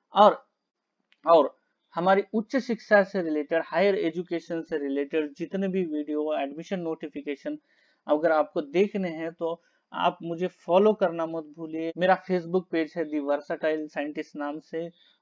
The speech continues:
और, अ, मेरा YouTube चैनल है डॉक्टर नामदेव तोगरे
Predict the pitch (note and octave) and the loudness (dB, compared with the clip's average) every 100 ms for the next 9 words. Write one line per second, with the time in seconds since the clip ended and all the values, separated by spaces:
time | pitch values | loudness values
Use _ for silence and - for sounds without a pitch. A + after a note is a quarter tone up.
0 | - E3+ E3+ D#3 C#3+ C#3 C#3 D3 D#3+ D3+ | 0 2 2 0 2 2 0 0 0 2
1 | F#3+ F#3+ F3+ - D#3+ D3 D3+ E3+ D3+ - | 0 0 -6 -4 -4 -2 -4 -4 -6 -8
2 | D3 C#3+ D#3+ E3+ E3 D3+ D3 C#3 D3 D#3+ | -6 -2 -2 0 -4 -4 -4 -4 -4 -4